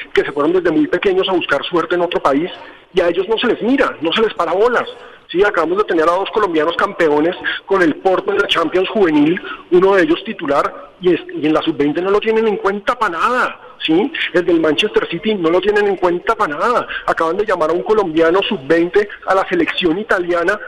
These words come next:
porque nuestra sub-veinte no lo tiene en cuenta pa' nada, y lo llamaron a él a la selección mayor, a un microciclo. Entonces, ¿por qué no miramos a los de afuera? Ahí hay talento y ahí hay potencial. Claro, obviamente hay que mirar a los de adentro,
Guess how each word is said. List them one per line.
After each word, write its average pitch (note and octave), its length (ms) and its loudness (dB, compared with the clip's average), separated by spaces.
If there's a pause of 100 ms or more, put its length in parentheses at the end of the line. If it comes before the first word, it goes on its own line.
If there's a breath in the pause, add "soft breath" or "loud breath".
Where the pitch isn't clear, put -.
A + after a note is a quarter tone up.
(100)
porque F#3 260 0
nuestra D#3+ 360 2
sub-veinte D#3 480 -2 (100)
no E3+ 180 0
lo G3+ 120 2
tiene G#3+ 180 2
en G#3+ 80 0
cuenta E3 180 0
pa' D3+ 100 -2
nada, F#3 180 2
y D#3 80 -6
lo D3 100 2
llamaron C3+ 340 0
a F3+ 100 0
él G3+ 140 -2 (200 loud breath)
a - 80 0
la E3+ 100 0
selección C#3 460 -2
mayor, D3+ 340 0
a - 60 -2
un C3 160 -4
microciclo. F3+ 520 0 (260 loud breath)
Entonces, C3+ 400 0
¿por G3 180 -2
qué E3 100 -4
no E3 80 -2
miramos G#3 280 -2
a - 20 -2
los F3 100 -2
de C3+ 80 -4
afuera? G3 260 -2 (840 loud breath)
Ahí C3+ 200 0
hay D#3+ 100 0
talento A3 340 0
y A3 60 -2
ahí E3 80 2
hay C#3 120 2
potencial. C#3 540 -2 (200 loud breath)
Claro, E3+ 400 0
obviamente E3 420 0
hay F3+ 60 -2
que G3+ 80 -2
mirar F3+ 260 2
a - 20 2
los F3 140 -4
de C3+ 80 -4
adentro, D#3+ 420 0